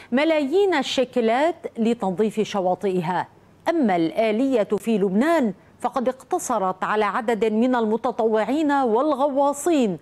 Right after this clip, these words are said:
والجمعيات الكشفية وبالطرق اليدوية. وبالطرق الدولية، فإن التسرب اللبناني سلك جوجل ماب سياسي، وتسلق مرتفعات بكركي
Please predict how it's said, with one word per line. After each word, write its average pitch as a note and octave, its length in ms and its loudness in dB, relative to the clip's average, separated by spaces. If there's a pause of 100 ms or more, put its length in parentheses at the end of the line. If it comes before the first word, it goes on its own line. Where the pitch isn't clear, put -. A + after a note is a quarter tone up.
(280)
والجمعيات A#3 760 0
الكشفية A#3+ 840 0 (240)
وبالطرق A#3+ 600 0
اليدوية. E3 840 -2 (800)
وبالطرق F4+ 680 0
الدولية، C#4 960 0
فإن A#3 280 0
التسرب A3+ 600 -2
اللبناني A3 760 0
سلك A#3 440 -2
جوجل A3+ 560 0
ماب C#4 260 0
سياسي، D#4+ 800 0 (360)
وتسلق G3+ 840 -2
مرتفعات A3 880 -2
بكركي B3 680 -2